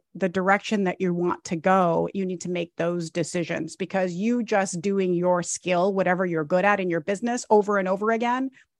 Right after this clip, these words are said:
is only gonna get you so far. It might get you off the launching pad, but if you wanna keep going to the moon, you're gonna need a, a much bigger plan and a strategy for making that happen.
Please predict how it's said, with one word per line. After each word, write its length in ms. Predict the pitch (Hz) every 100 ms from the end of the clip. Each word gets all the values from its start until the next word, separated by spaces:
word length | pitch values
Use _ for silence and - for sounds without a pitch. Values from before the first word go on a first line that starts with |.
| -
is 80 | 190
only 180 | 233 233
gonna 140 | 220
get 200 | 202 -
you 60 | 196
so 160 | 208
far. 300 | 180 180 - -
It 80 |
might 160 | 214 247
get 160 | 262 254
you 80 |
off 140 | 233 226
the 80 | 202
launching 360 | 208 220 214
pad, 400 | 190 180 170 170 - _
but 100 | 190
if 60 | 175
you 80 | 240
wanna 160 | 220 202
keep 220 | 233 220
going 280 | 208 202 180
to 60 |
the 60 | 180
moon, 440 | 226 214 175 170 - - _ _
you're 120 | 208 220
gonna 160 | 208
need 220 | 190 175 165
a, 80 | 175 165
a 80 | 196
much 360 | 190 190 - - _
bigger 260 | 208 180 180
plan 360 | - 180 175
and 120 | 170 165
a 60 |
strategy 420 | - 170 165 170
for 140 | 170 165
making 220 | 156 160
that 140 | 156
happen. 360 | 156 - -